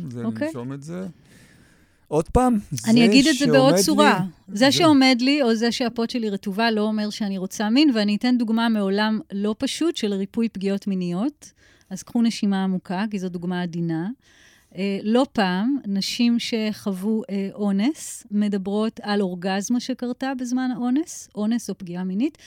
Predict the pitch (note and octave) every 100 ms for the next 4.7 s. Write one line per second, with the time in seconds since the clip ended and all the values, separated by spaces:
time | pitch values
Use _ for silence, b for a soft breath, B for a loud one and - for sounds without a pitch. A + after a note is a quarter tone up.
0 | b b F#3 C4 C#4 C4+ B3+ C4 - B3+
1 | B3+ D4 G3 - b b - - A3 A3
2 | A3 E4+ D4+ G#3 G#3 - D#4 C#4 - -
3 | D4 D#4+ - G#3+ G3 B3+ A3+ - - A#3
4 | G3 F#3 F3+ G#3 F3+ D3+